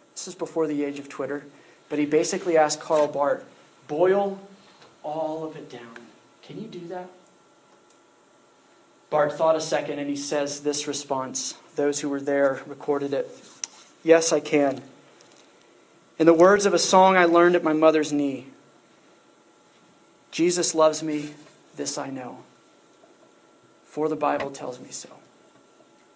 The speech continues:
And he left. Can you summarize all of the Bible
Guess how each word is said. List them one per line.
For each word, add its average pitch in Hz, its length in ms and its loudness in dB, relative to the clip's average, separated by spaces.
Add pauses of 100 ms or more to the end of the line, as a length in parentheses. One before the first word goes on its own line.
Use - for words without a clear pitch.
(1200)
And 135 140 -8
he 151 60 -2
left. - 400 -6 (3500)
Can 165 140 -4
you 202 80 -2
summarize 170 960 -2 (760)
all 156 220 0
of 170 80 -4
the 165 60 -8
Bible 156 460 -4